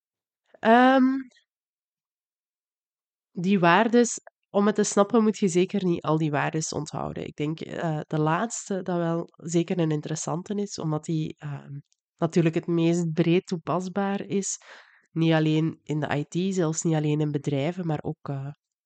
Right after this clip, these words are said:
ja, ook thuis gewoon. Ehm, dus, hè, dat, dat, dat de, eh,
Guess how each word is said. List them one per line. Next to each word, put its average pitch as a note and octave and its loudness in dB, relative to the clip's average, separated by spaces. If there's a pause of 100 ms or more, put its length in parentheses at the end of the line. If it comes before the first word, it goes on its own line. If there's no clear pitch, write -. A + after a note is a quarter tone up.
(260)
ja, - -10
ook F#3 -4 (100)
thuis E3+ -4
gewoon. G#3 2 (680)
Ehm, F3 4 (240)
dus, F3 -4
hè, A#3 0
dat, F3+ -2
dat, D#3 -6
dat E3+ -2 (260)
de, D#3+ 0 (100)
eh, C#3+ -6